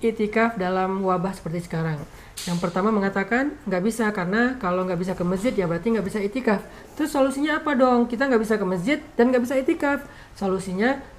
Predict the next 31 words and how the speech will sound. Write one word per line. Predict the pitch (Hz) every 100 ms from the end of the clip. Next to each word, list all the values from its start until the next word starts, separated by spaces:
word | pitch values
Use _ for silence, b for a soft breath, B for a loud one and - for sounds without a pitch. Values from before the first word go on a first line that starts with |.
| -
niatkan | 196 220 262 - 190 185
itikaf. | 170 160 170 156 - - - - - -
Semoga | 170 160 214 208
itikaf | 202 190 180 208 185
dengan | 185 180
niat | 185 202 185
di | 180
dalam | 175 185
hati | 170 247 294
pahalanya | - - 185 165 165 165
sama. | 160 170 160
Bukankah | 175 190 196 208
Nabi | 196 208
mengatakan, | 202 202 220 220 185 B B B
"Siapa | - 226 240 240 214
yang | 214 214
berniat | 202 208 214 202
melakukan | 202 202 214 208
satu | 208 202
kebaikan | 196 196 202 208 160 B B -
tapi | 185 226
tidak | 220 208 180
bisa | 214 226
melakukannya, | 202 196 196 190 220 247 311
maka | 214 208 214
dia | 208
mendapatkan | 202 190 196 208 202
satu | 208 202 196
kebaikan | 185 185 185 180
yang | 175
utuh"? | 180 170 277